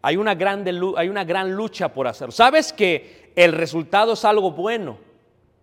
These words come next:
pero cuesta mucho trabajo. Hay un gran esfuerzo que se tiene que hacer. ¿Qué se necesita para hacerlos? ¿Qué se necesita para hacerlos?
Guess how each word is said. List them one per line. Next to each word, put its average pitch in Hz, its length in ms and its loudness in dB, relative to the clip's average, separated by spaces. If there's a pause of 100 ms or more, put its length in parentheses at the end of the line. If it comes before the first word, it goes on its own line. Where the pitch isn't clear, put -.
(1500)
pero 147 240 0
cuesta 190 560 0
mucho 185 320 -6
trabajo. 156 500 0
Hay 156 120 -2
un 196 180 -6
gran 190 200 -4
esfuerzo 185 640 -8
que 165 100 -10
se 135 60 -12
tiene 147 180 -10
que 120 100 -12
hacer. - 120 -16 (400)
¿Qué 269 160 0
se 277 200 0
necesita 214 800 -4
para 123 200 0
hacerlos? 101 680 -14 (2250)
¿Qué 202 120 -2
se 277 140 -4
necesita 214 580 -4
para 170 180 0
hacerlos? 139 720 -10